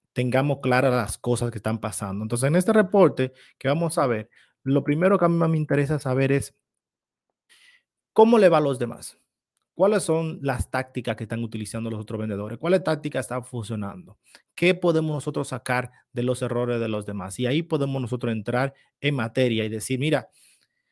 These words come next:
ver la página, l-, la situación global de los vendedores en Amazon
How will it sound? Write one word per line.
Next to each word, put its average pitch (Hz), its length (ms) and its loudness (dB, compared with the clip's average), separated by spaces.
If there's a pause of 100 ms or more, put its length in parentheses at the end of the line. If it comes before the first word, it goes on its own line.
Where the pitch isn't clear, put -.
(360)
ver 160 260 0
la 160 280 0
página, 156 500 -4
l-, 135 220 -4
la 135 300 -4
situación 151 480 -2
global 139 640 2
de 127 360 -2
los 123 180 -4
vendedores 120 520 -2
en 123 100 -4
Amazon 170 580 -4